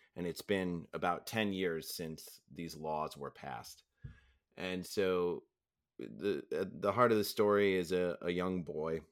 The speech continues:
who's twelve years old and his father, and they live in a, pretty much in poverty in Boston.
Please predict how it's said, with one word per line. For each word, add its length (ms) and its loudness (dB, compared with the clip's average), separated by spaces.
who's 160 -10
twelve 300 2
years 220 0
old 340 -2
and 120 -6
his 180 -6
father, 540 2
and 120 -6
they 100 0
live 380 4
in 280 -2
a, 240 -6
pretty 260 2
much 300 2
in 120 0
poverty 600 2
in 200 -2
Boston. 600 -2